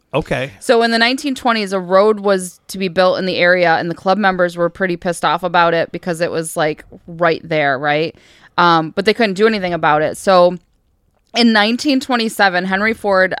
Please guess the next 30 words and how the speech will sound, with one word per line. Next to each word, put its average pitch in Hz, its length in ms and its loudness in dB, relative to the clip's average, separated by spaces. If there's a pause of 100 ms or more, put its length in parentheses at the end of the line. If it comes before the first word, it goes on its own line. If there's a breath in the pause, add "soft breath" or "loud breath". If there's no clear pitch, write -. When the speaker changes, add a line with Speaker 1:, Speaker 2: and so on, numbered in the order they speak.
Speaker 2:
either 185 240 0
bought 190 340 0
that 196 220 0
land 180 420 -4
or 180 160 -2
used 185 360 -8
his 185 200 -10
influence 196 560 -6
to 180 80 -10
stop - 300 -2
the - 80 -8
construction 185 560 -6
of 170 100 -8
the 165 80 -2
road, 165 480 -2 (340 soft breath)
and 190 120 -10
by 185 100 2
nineteen 185 380 -2
twenty-nine, 170 500 -4
he 170 100 -4
was 165 160 -6
made 156 200 -4
a - 20 -4
member. 131 560 -8 (1120)
Speaker 1:
All 165 160 4
right. 120 380 0
Speaker 2:
Yeah. 170 400 -2 (360 soft breath)
So 220 240 2
there's 240 200 2
some 269 300 -2